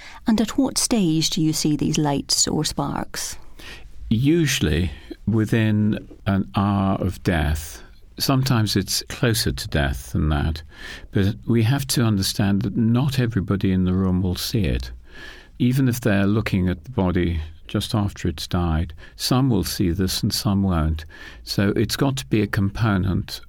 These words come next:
Speaker 2: of who you are and what you're feeling at that time.
Speaker 1: Sue Clark, if I can bring you in, have you seen anything that would confirm what Peter has been saying in patients that you have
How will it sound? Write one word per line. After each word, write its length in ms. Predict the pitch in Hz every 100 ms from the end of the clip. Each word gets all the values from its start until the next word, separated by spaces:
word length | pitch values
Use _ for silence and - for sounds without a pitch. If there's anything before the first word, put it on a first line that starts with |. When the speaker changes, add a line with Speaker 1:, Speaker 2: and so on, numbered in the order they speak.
| -
Speaker 2:
of 300 | 95 92 - -
who 240 | - 120
you 240 | 107 101 104
are 440 | 87 76 82 80 -
and 80 | -
what 240 | 95 92 -
you're 100 | 92
feeling 480 | - 104 87 80
at 160 | 82 80
that 220 | 85 80
time. 320 | - 80 65 - - - - - - - - -
Speaker 1:
Sue 300 | - - 277
Clark, 340 | 262 240 208 208
if 80 |
I 80 | 202
can 220 | 190 196
bring 220 | 190 185 180
you 200 | 170 151
in, 420 | - - - - - - -
have 260 | - 262
you 320 | 269 285 269
seen 340 | 233 - 175 160
anything 800 | - 135 135 - 143 135 - -
that 260 | 170 160 -
would 520 | 170 170 156 156 - - - -
confirm 640 | 185 180 - 180 156 151
what 140 | 151 -
Peter 300 | 175 160 143
has 180 | 156 -
been 160 | 147
saying 380 | 147 139 139 147
in 100 | 156
patients 640 | - 165 156 - 147 151
that 140 | - -
you 360 | 151 165 170
have 360 | 160 156 131 139